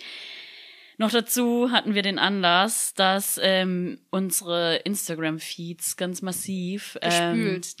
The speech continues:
Speaker 1: gespült wurden mit, ähm, Content vom C S D Köln.
Speaker 2: Und wir waren, ja, wir waren nicht am C S D Köln, weil, ähm, wir kommen kaum mit unserem eigenen queeren Leben hier in der Kleinstadt klar.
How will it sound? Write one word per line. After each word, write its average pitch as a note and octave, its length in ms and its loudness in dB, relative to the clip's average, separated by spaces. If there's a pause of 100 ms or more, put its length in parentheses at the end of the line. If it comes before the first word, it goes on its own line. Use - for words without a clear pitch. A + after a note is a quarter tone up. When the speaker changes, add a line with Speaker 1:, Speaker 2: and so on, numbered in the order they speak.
(140)
Speaker 1:
gespült G3+ 580 -2
wurden F#3 520 0
mit, F#3 280 -2
ähm, F3 300 -2
Content F3 580 -2
vom F3 340 -6
C F#3 200 -2
S F3 120 -4
D F3 140 -6
Köln. F3 720 -4 (220)
Speaker 2:
Und A3+ 160 -4
wir A#3 140 0
waren, A3 180 0
ja, A#3 160 6
wir B3 80 4
waren B3+ 140 6
nicht C4+ 140 2
am A#3 120 2
C G#3 180 0
S G3+ 120 -2
D G3+ 140 -2
Köln, A3 420 0
weil, G3+ 400 2
ähm, G3 340 -4
wir G#3 120 -4
kommen G#3+ 280 -2
kaum G#3+ 300 2
mit G3+ 160 -4
unserem G3 280 -8
eigenen G3+ 360 0
queeren F3+ 320 -6
Leben E3+ 260 -6
hier F3 300 -4
in F3+ 160 -6
der F3 100 -2
Kleinstadt F3+ 640 -4
klar. F3+ 320 -2